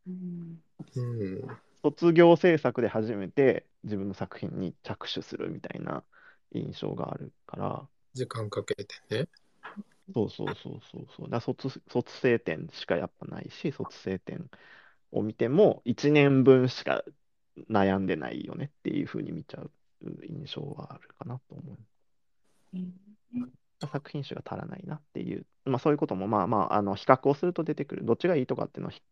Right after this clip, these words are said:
Speaker 3: ね、難しいと思うんですけど、個人的には、
Speaker 1: うん。
Speaker 3: まあ、なんか、あの、いろんなことを手当たり次第やらせるっていうことよりも、一個のことを僕はやらせた方がいいのかなと思っているので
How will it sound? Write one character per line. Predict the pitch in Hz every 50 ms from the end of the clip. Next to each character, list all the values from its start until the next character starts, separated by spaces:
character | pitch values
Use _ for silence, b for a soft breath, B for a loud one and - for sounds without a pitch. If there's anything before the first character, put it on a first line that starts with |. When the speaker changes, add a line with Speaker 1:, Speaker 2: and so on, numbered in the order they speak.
| _ - -
Speaker 3:
ね、 | 117
難 | 101 104 101 - - -
し | -
い | -
と | - - -
思 | - - - -
う | -
ん |
で | - -
す | -
け | - 202
ど、 | 180 196 180 - B B B B B B B B B B
個 | - 135
人 | 123 127 135 143
的 | - 113 -
に | - 349
は、 | - 107
Speaker 1:
う |
ん。 | -
Speaker 3:
ま | - 101
あ、 | 92
な | - -
ん |
か、 | - - - _ _ _ _ _ _ _ _ _ _ _ _ -
あ | 101 95 92 90
の、 | 87 - 120 117 - - - - _ -
い | 127
ろ | 123 127
ん | 135
な | 139
こ | 156 185
と | 180 156 139 120 - - _ _ _ -
を | 147 135 101
手 | - - 117
当 | 104
た | - 107
り | 110
次 | -
第 | - 95
や | 90 95
ら | 87 -
せ | - 104
る | 104
っ | -
て | _ - -
い | 101
う | 104
こ | -
と | - - - - - - - -
よ | 117 120 -
り | 175 269
も、 | 320 - - - _ -
一 | 113 107 _ _ -
個 | - 147
の | 123 110
こ | - 110 107
と | - 127 117 113 113 - - _ _ _ _ _ _ _ _ -
を | - 349 381 -
僕 | - 104 - 98
は | 95
や | 92 92
ら | 92 92
せ | - -
た | - -
方 | - - -
が | - -
い | -
い |
の | - -
か | - -
な | - 139 147
と | - -
思 | - - -
っ | -
て | _ _ - -
い | -
る | - -
の | - -
で | - - 143 - -